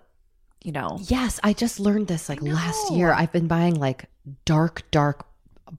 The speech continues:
Speaker 2: brown and black for
Speaker 1: Me
Speaker 2: my
Speaker 1: too.
Speaker 2: eyebrows.
Speaker 1: I know. And I guess you're not supposed to. You're supposed to go lighter for your brows. And also that means for me with the lighter one, I can, like, go to town. And
Speaker 2: Yeah.
Speaker 1: it's not, I'm not gonna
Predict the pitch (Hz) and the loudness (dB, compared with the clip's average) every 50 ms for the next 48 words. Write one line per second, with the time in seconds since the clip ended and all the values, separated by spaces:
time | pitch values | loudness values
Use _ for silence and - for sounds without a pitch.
0 | _ _ - - 165 151 143 143 151 147 143 139 135 139 139 139 143 143 - 190 | _ _ -4 -2 0 0 2 2 2 2 0 0 -2 0 0 0 0 -2 0 0
1 | 190 190 - 131 - 160 151 160 170 - 180 - - - 175 151 - - - 214 | 0 2 2 0 0 2 2 2 4 4 4 4 4 2 2 0 0 0 -2 -2
2 | 233 233 247 262 254 240 202 180 160 175 175 127 180 180 180 - 175 190 - - | -2 0 2 4 4 6 6 6 4 2 2 0 -2 0 0 0 0 0 -2 -4
3 | 277 285 277 247 - - 247 - - - 302 415 466 - - - - 170 147 139 | -6 -6 -6 -6 -8 -12 -12 -12 -10 -8 -8 -8 -8 -8 -10 -10 -8 -6 -4 -4
4 | 135 147 170 - - - - - _ - 202 - - 226 - - - - 240 220 | -4 -6 -8 -12 -18 -20 -20 -16 _ -10 -10 -8 -10 -12 -12 -10 -8 -6 -4 -2
5 | 208 214 277 - 370 - - - 175 165 165 - 175 170 170 170 185 180 180 170 | -2 -2 -2 -2 -4 -6 -6 -6 -6 -4 -2 0 2 2 2 0 -2 -4 -6 -6
6 | - - 202 254 - - 220 202 180 190 196 180 190 190 185 185 185 180 - - | -4 -2 -2 -2 -2 -4 -4 -4 -2 -2 -2 -2 -2 -4 -4 -4 -6 -8 -10 -12
7 | - - - _ _ _ - - - - 208 202 208 233 240 233 208 202 - 165 | -16 -20 -20 _ _ _ -20 -20 -12 -6 -4 -4 -2 -2 -2 -2 -2 -2 -2 -4
8 | 160 165 180 208 226 196 175 165 160 160 160 156 - 165 165 - 190 180 170 160 | -2 -2 -2 0 0 0 0 0 -2 -2 -2 -4 -6 -6 -6 -6 -6 -6 -6 -6
9 | - - 165 156 147 - - - 131 131 147 185 220 247 254 - 165 175 202 254 | -6 -6 -6 -6 -6 -8 -10 -8 -6 -6 -4 -4 -6 -6 -4 0 2 2 4 4
10 | 302 311 269 196 147 143 131 - - 160 - - - 175 170 160 147 131 - - | 4 4 4 4 2 0 -4 -8 -10 -12 -12 -10 -8 -4 -2 -2 -2 -2 -4 -8
11 | _ _ _ - - - - - - - - - 170 170 160 160 - 165 160 160 | _ _ _ -20 -20 -20 -20 -20 -20 -16 -10 -8 -6 -6 -6 -6 -6 -6 -6 -6
12 | 151 | -6